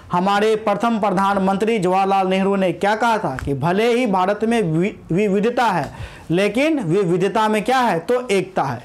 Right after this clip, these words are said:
ठीक है। तो इन सभी पॉइंटों को मैं पिछले वीडियो में जिक्र किया था। यदि आपने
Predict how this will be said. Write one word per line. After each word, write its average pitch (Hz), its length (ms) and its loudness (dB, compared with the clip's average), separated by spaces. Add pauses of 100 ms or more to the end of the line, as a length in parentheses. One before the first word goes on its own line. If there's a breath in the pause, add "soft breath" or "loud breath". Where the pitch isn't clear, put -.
ठीक 294 120 -2
है। 226 100 0 (420 loud breath)
तो 254 400 2 (640 loud breath)
इन 277 180 2
सभी 269 240 2
पॉइंटों 240 480 0
को 262 120 0 (240)
मैं 247 500 0
पिछले 240 320 2
वीडियो 220 300 2
में 220 200 0
जिक्र 208 240 0
किया 202 280 2
था। 240 320 2
यदि 175 300 0
आपने 220 680 0